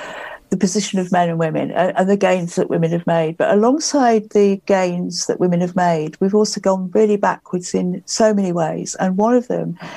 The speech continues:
uh, in things like, like online porn and objectification and, and, and the ridiculous sort of, uh, standards of idealized sexiness and beauty that women are held to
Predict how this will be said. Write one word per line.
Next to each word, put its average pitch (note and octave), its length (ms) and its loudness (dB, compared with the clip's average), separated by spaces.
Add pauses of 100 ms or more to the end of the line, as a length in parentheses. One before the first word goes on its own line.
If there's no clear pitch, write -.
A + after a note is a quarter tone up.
(320)
uh, F#3 140 2
in F#3+ 100 0
things G#3+ 320 0
like, F#3 380 0
like F3 320 -2
online F3+ 400 -2
porn F3+ 340 0
and E3+ 140 0
objectification E3+ 1040 -2
and, E3 280 0
and, E3 320 -2
and F3 200 0
the F3+ 120 0 (120)
ridiculous F3 720 -2
sort F3+ 300 -4
of, F3 280 -4 (100)
uh, F3+ 200 -2
standards F3+ 640 -4
of E3+ 320 -2 (140)
idealized E3 880 0
sexiness - 680 -4
and E3+ 80 0
beauty F3 340 0
that - 120 -4
women F3 240 0
are E3 40 0
held E3 280 0
to E3+ 260 -2